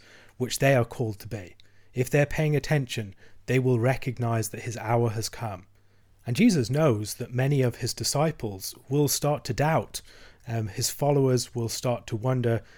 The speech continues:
"Well, thirty years have passed and we've not really seen any sign of this. We're all dying out, and he said it would happen in this generation,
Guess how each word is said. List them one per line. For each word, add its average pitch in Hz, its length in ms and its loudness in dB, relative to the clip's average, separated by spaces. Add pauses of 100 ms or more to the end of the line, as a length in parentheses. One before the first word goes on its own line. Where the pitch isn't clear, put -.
(260)
"Well, 143 380 4 (520)
thirty 135 400 -2
years 151 340 2
have 156 160 -4
passed 104 400 -2
and 120 100 0
we've 120 140 -2
not 143 260 -2
really 151 240 4
seen 156 280 0
any 139 180 0
sign 175 320 2
of 123 140 0
this. - 340 -6 (360)
We're 127 100 -2
all 139 240 2
dying 143 340 2
out, 127 360 0
and 117 100 -6
he 113 80 -4
said 127 220 2
it 131 60 -2
would 117 120 -10
happen 131 340 -2
in 120 100 0
this 123 140 0
generation, 123 760 -2